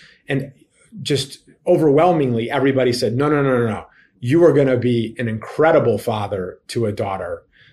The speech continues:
Uh, you have the disposition to be a father for a daughter." And now, ha-, having been a father to a daughter for almost six years, I could tell you, I can't imagine not being a father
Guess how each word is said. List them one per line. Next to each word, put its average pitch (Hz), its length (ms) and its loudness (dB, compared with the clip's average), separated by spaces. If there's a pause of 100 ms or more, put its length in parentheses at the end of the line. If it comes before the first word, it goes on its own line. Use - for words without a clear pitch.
(160)
Uh, 107 60 -6
you 117 180 -4
have 139 300 -2
the 123 80 -2
disposition 117 960 -2
to 139 200 -2
be 117 500 -2
a 113 80 -4
father 104 500 -4 (340)
for 110 200 0
a 95 40 -4
daughter." 95 480 -6 (460)
And 110 420 -4
now, 135 440 0
ha-, 123 280 -6
having 127 500 -6 (200)
been 117 140 -4
a 107 40 -6
father 113 320 -4
to 110 200 -2
a 104 40 0
daughter 113 340 -4
for 104 440 -6 (420)
almost 127 500 -4
six - 300 -4
years, 135 320 2
I 110 100 -4
could 120 140 -4
tell 139 160 -4
you, 127 200 0
I 135 100 -2
can't 156 300 -2
imagine 127 800 -2
not 143 420 -2
being 107 380 -4
a 104 80 -8
father 98 580 -8